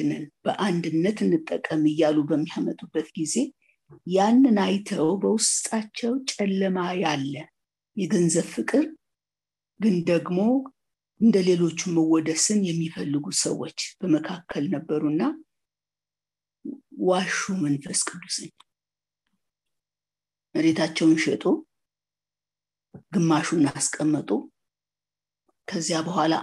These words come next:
አምጥተው ሰጡ። የተማከሩት ባልና ሚስቱ አናንያና ሰጲራ የተባሉት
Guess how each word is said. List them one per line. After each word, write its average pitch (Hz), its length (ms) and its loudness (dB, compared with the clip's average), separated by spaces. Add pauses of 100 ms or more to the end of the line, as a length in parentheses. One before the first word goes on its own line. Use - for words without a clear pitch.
አምጥተው 175 560 -2
ሰጡ። - 300 -4 (1000)
የተማከሩት 190 880 0
ባልና 156 480 2
ሚስቱ 170 340 -2 (1000)
አናንያና 151 580 2
ሰጲራ - 380 -6 (100)
የተባሉት 170 640 0